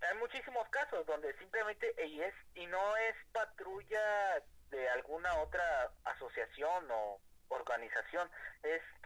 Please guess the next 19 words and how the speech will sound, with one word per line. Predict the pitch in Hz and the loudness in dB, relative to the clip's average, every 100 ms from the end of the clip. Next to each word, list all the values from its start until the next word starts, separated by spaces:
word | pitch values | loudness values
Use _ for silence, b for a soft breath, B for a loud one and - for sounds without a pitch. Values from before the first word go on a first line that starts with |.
| - - | -8 -2
es | - - - | 0 -2 -2
policía, | 440 415 - 523 587 - | 0 0 -4 -2 -2 -2
policía | - - 175 | -6 -4 -4
estatal, | - 175 175 214 208 | -2 0 2 2 0
municipal, | 160 135 - 175 208 240 240 - - - B B B - | -8 -14 -4 0 2 2 -4 -14 -20 -20 B B B -6
que | - 156 143 - - | 0 2 0 -4 -14
simplemente | 175 202 208 202 - 214 175 | -6 -2 0 0 0 -4 -2
llega | 196 226 247 269 - - - - - | -2 2 2 2 0 -8 -20 -20 -14
y | 131 123 120 117 117 117 110 - - | -12 -10 -8 -10 -10 -12 -14 -12 -2
se | 120 113 110 107 107 104 104 | 2 4 4 2 2 0 0
levanta, | 104 117 180 - 226 | 2 2 2 2 0
se | 143 143 | 0 0
levanta, | 123 160 156 | 2 2 2
haz | 165 | 0
de | 175 | 0
cuenta | 196 196 | -2 0
como | 160 135 | 0 0
si | 135 | 0
fuera | 170 185 | 0 2